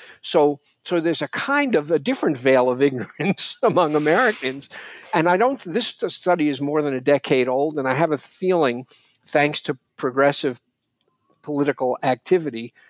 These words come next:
Americans are much more mindful now than they were a generation ago of just how much inequality there is in American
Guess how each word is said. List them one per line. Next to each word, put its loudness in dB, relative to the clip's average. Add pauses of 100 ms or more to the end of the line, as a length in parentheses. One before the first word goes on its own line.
(140)
Americans 2
are 2
much 0
more -2
mindful 0
now -2
than -12
they -4
were -8 (160)
a -8
generation 0
ago -8 (280)
of -8
just -2
how 2
much 0
inequality 0
there -4
is -10
in -14
American -6